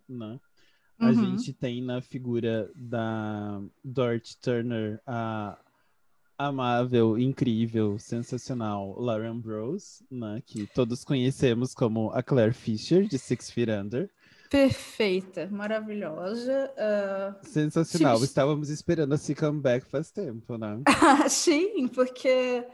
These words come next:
Speaker 2: é, ela teve, assim, essa estreia também na T V. Não sei se, se, é, Six Feet Under foi o primeiro trabalho dela, acho até que não, na T V.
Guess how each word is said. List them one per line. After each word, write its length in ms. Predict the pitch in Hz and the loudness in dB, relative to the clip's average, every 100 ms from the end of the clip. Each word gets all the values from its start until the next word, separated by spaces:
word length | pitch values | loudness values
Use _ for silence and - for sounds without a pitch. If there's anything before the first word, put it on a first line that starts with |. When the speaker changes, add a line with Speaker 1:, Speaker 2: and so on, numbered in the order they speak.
| - _ _ _ | -20 _ _ _
Speaker 2:
é, 320 | 233 226 214 214 | -2 0 2 2
ela 200 | 220 220 | 2 -2
teve, 380 | 220 247 240 277 | 2 2 4 0
assim, 340 | 269 277 254 | -2 -4 -2
essa 160 | 240 254 | -2 -4
estreia 360 | - 240 226 | -4 -2 -2
também 240 | 226 240 233 | -2 -2 0
na 120 | 226 | 0
T 140 | 233 | -2
V. 120 | 220 | 0
Não 120 | 240 285 | 0 0
sei 180 | 349 | -2
se, 220 | 339 - 320 | -4 -6 -8
se, 140 | - 320 294 277 262 | -4 -4 -2 -4 -6
é, 280 | - 254 247 | -4 -2 0
Six 260 | 247 247 - | -2 -6 -10
Feet 160 | 277 247 | -6 -2
Under 180 | 240 | -2
foi 260 | 247 262 247 | -2 2 2
o 60 | 240 | 2
primeiro 380 | 240 226 202 | -2 -2 -2
trabalho 360 | 277 262 233 220 | -2 0 0 -2
dela, 340 | 202 180 262 | -2 -2 -2
acho 180 | 262 - | -2 -4
até 180 | 214 214 | -8 -8
que 140 | 214 | -6
não, 260 | 233 202 202 | -4 -2 -2
na 120 | 247 | -4
T 140 | 247 208 | -4 -4
V. 360 | 185 160 294 | -4 -4 -4